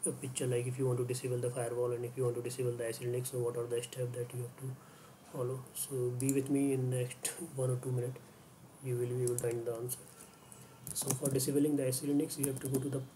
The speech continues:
path E T C S C Linux, and here you can find one config file.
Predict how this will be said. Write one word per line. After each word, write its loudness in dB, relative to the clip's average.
path 0
E -2
T 0
C 0
S 6
C 0
Linux, 2
and 2
here 2
you 2
can 0
find 2
one 2
config 2
file. -2